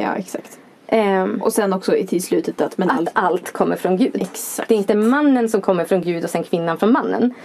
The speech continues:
Speaker 2: utan allt kommer från Gud.
Speaker 1: Mm.
Speaker 2: Ehm, båda kommer från Gud, är precis lika mycket värda. Så han bemöter ju, det, det här är en text om kvinnans värde.
Speaker 1: Mm.
Speaker 2: Eh, inte om att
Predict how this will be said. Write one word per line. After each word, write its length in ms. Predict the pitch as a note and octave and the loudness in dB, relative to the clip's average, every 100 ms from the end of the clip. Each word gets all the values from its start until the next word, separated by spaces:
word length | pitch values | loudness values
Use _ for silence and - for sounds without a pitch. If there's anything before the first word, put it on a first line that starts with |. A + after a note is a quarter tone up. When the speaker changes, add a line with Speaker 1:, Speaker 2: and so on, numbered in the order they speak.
| - | -6
Speaker 2:
utan 240 | - G#3+ G#3 - | 0 0 -2 -2
allt 360 | D#4+ A3+ A3 | 0 0 -2
kommer 240 | - F#3+ F3+ | -2 -2 0
från 180 | F#3+ F3+ | 0 0
Gud. 220 | E3+ - - - - | -2 -4 -16 -18 -4
Speaker 1:
Mm. 300 | F#3+ E3 A#3 | -2 -2 -2
Speaker 2:
Ehm, 500 | A3 G#3 F#3+ F#3+ - - | 0 2 2 0 -2 -6
båda 480 | - - A#3 G#3 B3+ | -4 0 2 2 0
kommer 260 | C4 A3 F#3 | 2 0 2
från 180 | F#3+ | 0
Gud, 160 | F3+ F3 | 0 0
är 60 | F#3 | 0
precis 440 | A3 - C#4 A3+ | 0 2 2 2
lika 180 | G3 G3 | 0 0
mycket 180 | F#3 F3+ | 0 0
värda. 360 | G3 F#3 G3+ | 2 2 0
Så 140 | - G3 | 0 0
han 180 | G#3 | 2
bemöter 540 | G3+ A#3 C#4+ D#4 - F#3+ | 2 4 4 2 0 -2
ju, 180 | F3+ F#3 | -2 -2
det, 120 | - - | -4 -4
det 160 | - G3+ | -2 0
här 180 | G3 B3+ | 2 2
är 40 | |
en 80 | D#4+ | 2
text 340 | - - - | 0 -2 0
om 80 | F3+ | -2
kvinnans 420 | F3+ B3 - F3 | 2 0 0 -4
värde. 560 | F3+ F#3+ B3 - G#3 C#4 - - - - - - - - | -4 0 0 0 0 -2 -4 -20 -20 -20 -20 -20 -12 -2
Speaker 1:
Mm. 140 | G3 | 0
Speaker 2:
Eh, 120 | F3 - | 0 2
inte 420 | C4 G3 F#3 C4+ | 2 2 0 0
om 260 | G#3 F3 E3+ | 2 0 -2
att 300 | E3 - | -4 -10